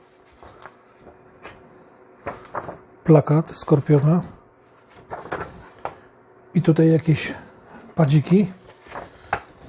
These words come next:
To jest coś takiego. Tutaj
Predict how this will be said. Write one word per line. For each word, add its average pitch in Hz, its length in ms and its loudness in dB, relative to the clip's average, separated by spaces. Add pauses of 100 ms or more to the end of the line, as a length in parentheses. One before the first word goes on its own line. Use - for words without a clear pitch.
(1400)
To 156 120 2
jest 143 180 2
coś - 180 -2
takiego. 160 520 2 (1400)
Tutaj 135 440 4